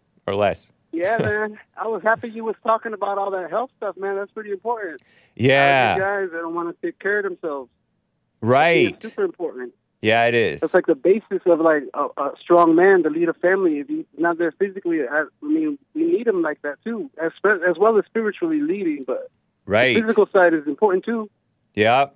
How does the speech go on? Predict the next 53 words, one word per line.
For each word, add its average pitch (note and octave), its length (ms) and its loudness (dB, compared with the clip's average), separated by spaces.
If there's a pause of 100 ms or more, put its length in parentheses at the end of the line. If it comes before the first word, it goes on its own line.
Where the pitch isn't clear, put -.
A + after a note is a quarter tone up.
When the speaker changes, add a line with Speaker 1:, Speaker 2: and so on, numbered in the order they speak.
(400)
Speaker 1:
You, F3+ 300 4
uh, D3+ 320 4
Speaker 2:
And F#3 140 6
then, F#3 100 4
uh, F#3+ 120 2 (100)
Speaker 1:
you D#3 100 0
got F3 160 4
a D#3 60 0
family F3 380 0
Speaker 2:
uh-huh. E3 60 4
Speaker 1:
of D#3 60 -2
your D#3+ 140 2
own E3+ 180 0
you're E3 80 -2
taking D#3+ 300 -4
care E3 220 2
of? E3+ 140 -4 (840)
Not D3 140 2
to D3+ 80 -4
be, D3 80 6
Speaker 2:
Yeah. - 140 2 (120)
Speaker 1:
n-, D3 160 -6
you E3+ 140 2
don't D#3+ 100 4
have A2 120 0
to F#2 60 -6
dox F#2 360 0
yourself. D#2+ 340 -10
Speaker 2:
Yeah. A3 140 2 (180)
Speaker 1:
Anyway, D2+ 200 -12 (240)
nice. A#2 320 0
Speaker 2:
No, A3+ 160 2
no, G#3+ 160 -6
no. G3 120 -12 (1040)
I D#3 100 -4
got D#3+ 240 -2
two G3 100 -16
kids. F#3 260 0 (380)
Speaker 1:
Right C3+ 200 2
on, A2+ 200 2
Speaker 2:
I'm - 40 0
Speaker 1:
man. F#3+ 280 0 (220)
Speaker 2:
not, - 220 -2
I F#3 60 4
was A#3+ 160 4
gonna A3 200 2
ask A3 280 0
J G#3+ 80 2
L G3 100 4
P. A3+ 180 -8
I G3+ 80 -2
wasn't G3+ 380 -6
married, F3+ 340 -2